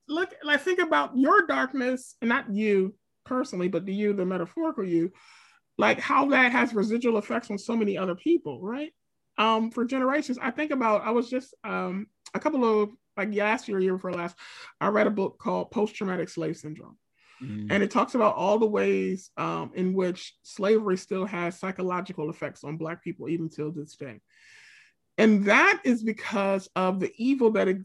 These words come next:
Speaker 1: that other people succumbed to, that had effects on generations of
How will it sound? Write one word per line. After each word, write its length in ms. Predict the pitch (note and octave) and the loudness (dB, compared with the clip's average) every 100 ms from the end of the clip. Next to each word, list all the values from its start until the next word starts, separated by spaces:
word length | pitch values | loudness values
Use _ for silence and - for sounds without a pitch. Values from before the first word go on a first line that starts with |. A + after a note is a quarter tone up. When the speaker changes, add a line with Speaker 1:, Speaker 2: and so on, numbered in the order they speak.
| _ | _
Speaker 1:
that 220 | F#3+ - - | -2 -2 2
other 240 | B3 F4+ | 4 4
people 380 | F4 - G3 D3 | 2 0 0 -2
succumbed 420 | - D#3 D#3+ B2 - | -6 -6 -6 -6 -10
to, 120 | B2+ _ _ _ _ _ _ - | -16 _ _ _ _ _ _ 0
that 180 | G#3 | 0
had 220 | A3 A3+ G3+ | 4 4 4
effects 460 | G3 - B3+ B3 - | -2 -2 -4 -4 -2
on 200 | G#3+ G3+ | 0 2
generations 920 | A3+ G#3+ F#3+ G#3 C4 F4 B3+ G#3 - | 2 2 2 2 2 2 0 -2 0
of 180 | G3+ F#3+ | 0 0